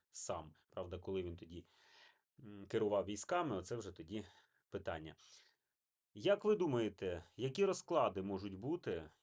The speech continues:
і хто переможе на наступних виборах президента, у кого є шанси,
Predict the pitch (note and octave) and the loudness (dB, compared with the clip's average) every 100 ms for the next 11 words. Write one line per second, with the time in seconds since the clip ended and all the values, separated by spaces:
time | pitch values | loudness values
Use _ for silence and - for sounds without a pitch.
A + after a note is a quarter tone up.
0 | _ A#2 A#2 A2+ G#2 - - - F3 C#3 | _ -10 -4 0 0 -2 -10 0 4 4
1 | G#2+ G2 A2 D3+ A#2+ G2 F#2+ G2 - G2+ | 2 2 2 0 0 -2 -2 -8 -8 -8
2 | G2 G2+ G2 F#2 F2+ - G2+ F#2 G2+ C#3+ | -8 -4 -4 -2 -4 -4 -4 -4 0 0
3 | C#3+ A2+ - A2+ D#3 D#3 A#2 G2+ F#2+ - | 0 -4 -6 -4 2 2 4 0 -2 0
4 | B2+ C3 B2 - F2+ | 0 0 0 -4 -8